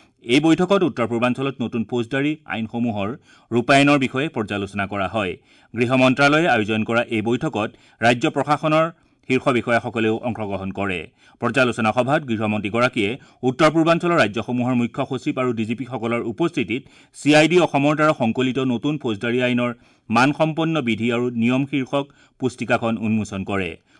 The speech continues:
সভাত উত্তৰ পূৰ্বাঞ্চলৰ ৰাজ্যসমূহৰ আৰক্ষী, কাৰাগাৰ, আদালত, বিচাৰ আৰু ফৰেনচিক সম্পৰ্কীয় বিভিন্ন নতুন বিধিৰ কাৰ্যকাৰিতা আৰু বৰ্তমানৰ ব্যৱস্থাৰ ওপৰতো পৰ্যালোচনা কৰা হয়। বৰপেটা সত্ৰৰ বিখ্যাত দৌল উৎসৱৰ আজি সন্ধিয়া সামৰণি পৰে।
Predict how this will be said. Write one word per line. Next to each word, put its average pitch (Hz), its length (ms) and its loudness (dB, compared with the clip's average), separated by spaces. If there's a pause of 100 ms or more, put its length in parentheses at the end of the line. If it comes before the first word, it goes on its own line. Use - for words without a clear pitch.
(120)
সভাত 135 260 2 (100)
উত্তৰ 127 260 -4
পূৰ্বাঞ্চলৰ 117 500 0
ৰাজ্যসমূহৰ 120 640 0 (400)
আৰক্ষী, 135 440 2
কাৰাগাৰ, 117 460 4 (140)
আদালত, 113 360 0
বিচাৰ 107 360 -4 (120)
আৰু 110 180 -2
ফৰেনচিক 143 380 0
সম্পৰ্কীয় 139 540 -2 (360)
বিভিন্ন 160 340 4
নতুন 127 360 0
বিধিৰ 127 320 0
কাৰ্যকাৰিতা 120 600 0 (380)
আৰু 113 240 2
বৰ্তমানৰ 151 460 2
ব্যৱস্থাৰ 110 460 -2
ওপৰতো 107 340 -2 (380)
পৰ্যালোচনা 110 600 -2
কৰা 95 220 -4
হয়। 101 200 0 (200)
বৰপেটা 160 380 4
সত্ৰৰ 214 320 2
বিখ্যাত 151 380 0
দৌল 139 200 4
উৎসৱৰ 170 360 0
আজি 113 180 -2
সন্ধিয়া 110 260 -2
সামৰণি 101 480 -2
পৰে। 92 180 -2